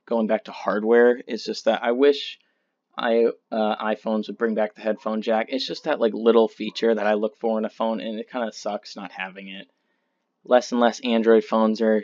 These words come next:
doing the same thing. They copied that from Apple. So that's kind of a disappointing thing. I like using wired headphones, um, like aux cables in the car and stuff, whatnot.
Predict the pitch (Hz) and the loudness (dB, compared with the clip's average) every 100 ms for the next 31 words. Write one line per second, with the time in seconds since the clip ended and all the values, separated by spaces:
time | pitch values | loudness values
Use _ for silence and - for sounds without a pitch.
0 | - 113 113 110 - 113 110 - 113 110 | -2 0 2 0 -2 -2 -2 -2 0 0
1 | 110 104 - 107 - 104 110 110 110 107 | 0 -2 0 0 0 -4 -2 -2 -4 -4
2 | 110 110 117 110 - _ _ _ _ _ | -4 0 2 2 0 _ _ _ _ _
3 | _ _ - 104 98 123 131 165 151 135 | _ _ -10 -10 -8 -6 -4 -2 -2 0
4 | 135 - 135 123 131 123 120 120 120 - | -2 -4 -6 -4 -4 -2 0 2 2 0
5 | 127 117 120 120 113 110 113 110 117 - | -4 -2 -4 -4 -4 0 0 0 -2 -4
6 | 117 117 113 - - _ _ _ - - | -6 -4 -6 -10 -20 _ _ _ -20 -20
7 | 104 - - 107 107 - - 110 110 107 | -20 -20 -12 -8 -8 -6 0 0 0 -2
8 | 107 107 110 110 110 110 - 113 - _ | -6 -2 0 2 0 -2 0 -2 -2 _
9 | - 104 113 113 | -8 -4 0 0